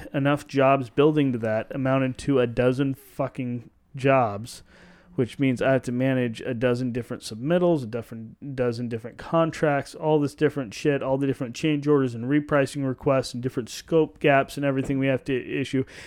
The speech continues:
and work with all the different general contractors and all that. Do all that while my actual main job is here <laughs> in Portland, managing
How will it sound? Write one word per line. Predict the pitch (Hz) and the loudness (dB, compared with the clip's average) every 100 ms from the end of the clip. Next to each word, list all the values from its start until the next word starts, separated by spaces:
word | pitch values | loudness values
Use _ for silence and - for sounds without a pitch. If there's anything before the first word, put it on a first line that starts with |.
| - | -8
and | 147 151 | -2 0
work | 151 143 | 0 -2
with | 127 | 0
all | 127 | 2
the | 120 | 2
different | 120 120 107 | 0 -4 -2
general | 120 104 | -4 -2
contractors | 147 143 143 143 123 | -2 -2 0 -2 -2
and | 139 | -2
all | 135 | 0
that. | 143 - - - - | 0 -2 -12 -20 -10
Do | - 123 | -2 0
all | 139 156 | 4 4
that | 175 170 127 | 6 6 4
while | 123 | -2
my | 123 117 | -2 -6
actual | - 165 180 180 117 | -2 -2 2 2 2
main | 131 175 | 2 2
job | 147 135 110 | 4 4 4
is | 101 | -2
here | - - - 156 - - 147 - - - - | -8 -6 2 2 2 0 2 2 0 -4 4
<laughs> | 202 - - - - - | 4 2 -16 -14 -14 -2
in | 143 131 | 0 6
Portland, | 175 170 135 123 | 6 8 4 4
managing | 139 139 131 139 123 | 4 4 2 0 -2